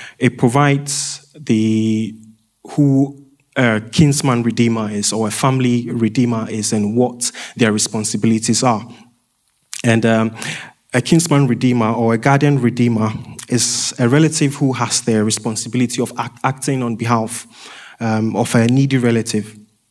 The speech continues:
And, uh, one of the things that, one of their responsibilities was to, um, protect and rescue, uh, from slavery. So where,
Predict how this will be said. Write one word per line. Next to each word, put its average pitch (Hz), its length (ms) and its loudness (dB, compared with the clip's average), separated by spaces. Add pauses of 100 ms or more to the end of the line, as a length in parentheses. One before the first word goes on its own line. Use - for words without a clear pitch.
(540)
And, 120 160 4
uh, 117 60 4
one 135 160 4
of 143 100 2
the 135 80 -4
things 135 400 0
that, 120 260 0 (760)
one 147 160 4
of 139 80 2
their 127 140 4
responsibilities 120 840 0
was 110 280 -4
to, 110 380 -2
um, 107 500 -4 (360)
protect - 640 -2 (260)
and 113 180 -6
rescue, 120 600 0
uh, 110 260 -4
from 107 540 -4 (380)
slavery. 110 480 0
So 127 200 0
where, 151 440 2